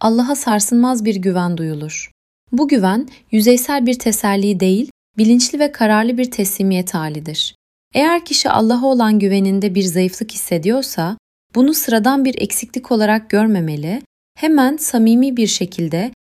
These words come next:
kendini sorgulayarak bu hususta çaba göstermelidir. Çünkü insan, ilahi hikmete olan güvenini kaybettiğinde ve tevekkülü gereği gibi yaşayamadığında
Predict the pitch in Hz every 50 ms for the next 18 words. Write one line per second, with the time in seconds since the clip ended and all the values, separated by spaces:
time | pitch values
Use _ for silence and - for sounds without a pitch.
0 | _ _ - 240 226 226 226 254 269 285 269 - 240 214 214 208 190 208 208 240
1 | 254 254 196 175 180 214 - _ _ _ _ _ - 254 302 294 302 285 277 -
2 | 233 - - 269 254 254 - 214 180 196 185 165 165 156 - - - 160 156 156
3 | 147 151 147 147 147 - 151 - - - - - _ _ _ _ _ _ _ -
4 | - 339 359 349 - 349 359 294 220 214 202 - - 190 175 175 214 240 - _
5 | _ _ _ - 226 240 233 233 254 254 285 302 285 - 254 247 - 220 233 233
6 | - 277 262 254 233 220 214 214 196 202 196 202 202 202 208 214 226 214 - 220
7 | 214 240 220 226 202 196 - - - 160 156 151 147 151 170 214 233 - _ _
8 | _ _ - 240 240 - - 247 214 247 240 240 - 262 247 277 214 202 202 196
9 | 214 254 254 254 277 233 226 202 190 185 - - - 220 240 254 247 214 170 165
10 | 165 156 151 147 156 180 226 277